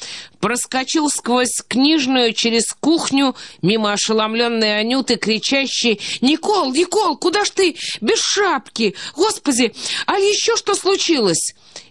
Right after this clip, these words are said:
И выскочил через сени во двор. Анюта, крестясь, закинула в сенях крючок,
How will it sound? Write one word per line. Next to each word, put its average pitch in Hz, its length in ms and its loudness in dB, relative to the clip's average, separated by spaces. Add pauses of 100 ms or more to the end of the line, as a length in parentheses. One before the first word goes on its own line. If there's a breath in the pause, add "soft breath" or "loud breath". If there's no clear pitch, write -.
И 208 120 4
выскочил 208 540 0
через 196 320 2
сени 240 420 0
во 185 160 -2
двор. 135 400 -4 (540 loud breath)
Анюта, 196 480 -2
крестясь, 196 540 0
закинула 202 600 0
в 180 60 -2
сенях 208 400 0
крючок, 262 540 0